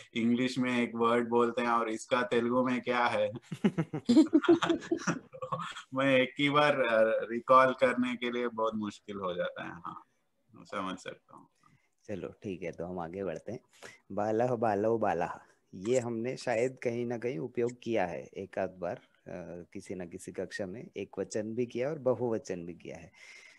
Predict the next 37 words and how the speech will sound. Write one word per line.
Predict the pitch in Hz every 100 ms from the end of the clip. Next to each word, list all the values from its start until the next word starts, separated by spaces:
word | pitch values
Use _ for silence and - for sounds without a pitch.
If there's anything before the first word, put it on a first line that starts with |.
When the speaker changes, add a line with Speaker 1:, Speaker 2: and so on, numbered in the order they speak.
| -
Speaker 2:
द्विवचन | 113 123 123 120 - 135 139 117
भी | 139 170
शायद | - 117 113 131 127
किया | 104 90
है। | 85 127 - _ _ _ 92
अ, | 90 85 85 98
हमने | 104 101 104 110
बहुत | 101 104 131 -
शुरू | - 120 127
शुरू | 123 123
की | 117 120
कक्षाओं | 113 - 107 107
में | 110 104
जब | 107 107
जैसे | 104 98 104
हमको | 98 95 -
बोलना | 92 90 90
है | 92
घोड़े | 90 98 95 101
दौड़ | 95 87
रहे | 92 -
हैं | -
और | 87
दो | 90 117
घोड़े | 110 104 87
दौड़ | 82 62
रहे | - 69
हैं, | - - - - _
तो | 98
हमने | 92 90 98
तब | - 104 92
उपयोग | 101 - 98 90
किया | - 82
था | - 87
कि | 92
अश्वौ | - - - 123 123 135 -
धावतः। | 95 90 87 - 110 -